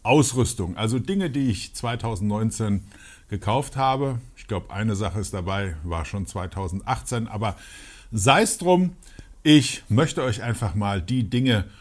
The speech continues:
vorstellen, die mir persönlich, ähm, ja, sehr wichtig geworden sind. Und ich, ja, ich fang mal wirklich mit dem Produkt an, was, ja, was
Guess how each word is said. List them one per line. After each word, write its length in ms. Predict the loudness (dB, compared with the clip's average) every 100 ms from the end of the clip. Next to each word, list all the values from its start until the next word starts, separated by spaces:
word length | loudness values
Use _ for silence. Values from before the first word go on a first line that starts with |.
| -20
vorstellen, 600 | -4 0 0 2 0 0
die 200 | 2 2
mir 240 | 4 2 0
persönlich, 840 | 0 -2 0 0 2 0 -2 -6 -8
ähm, 320 | -8 -8 -10 -8
ja, 240 | -6 -6
sehr 260 | -2 0 0
wichtig 400 | -2 -2 -4 -4
geworden 460 | -4 -4 -4 -4
sind. 320 | 0 0 0 -8 -20 -20 -20 -10
Und 580 | 0 2 4 2 -2 -10 -6
ich, 320 | -6 -6 -14 -4
ja, 200 | 0 0
ich 80 | 0
fang 180 | -2 0
mal 160 | 0
wirklich 380 | -2 -4 -4 -2
mit 280 | -4 -4 -2
dem 220 | 0 0
Produkt 520 | 0 -2 -2 -4 -6 2
an, 320 | 2 2 -2 -18 -20 -20 -20 -20 -20 -20 -16 -2
was, 480 | 0 0 -2 -8 -12 -16 -10
ja, 320 | -8 -6 -6
was 280 | -6 -8 -8